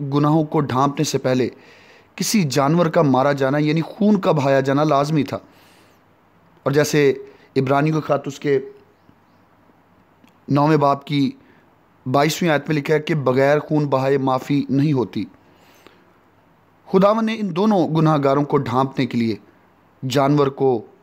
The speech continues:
हलाक किया, लेकिन ये कुर्बानी महज एक निमुल बदल थी,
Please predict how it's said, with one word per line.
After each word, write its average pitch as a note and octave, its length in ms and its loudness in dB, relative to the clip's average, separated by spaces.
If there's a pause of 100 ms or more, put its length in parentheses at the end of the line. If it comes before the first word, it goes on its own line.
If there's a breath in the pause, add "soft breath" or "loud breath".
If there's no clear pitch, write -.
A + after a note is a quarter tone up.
(1160)
हलाक C#3 360 0
किया, C#3 220 0
लेकिन C#3+ 440 -2
ये C#3 100 0
कुर्बानी C#3 440 0
महज C3+ 480 0 (640)
एक C3 160 -4
निमुल D3 280 2
बदल C3+ 300 0
थी, - 220 -14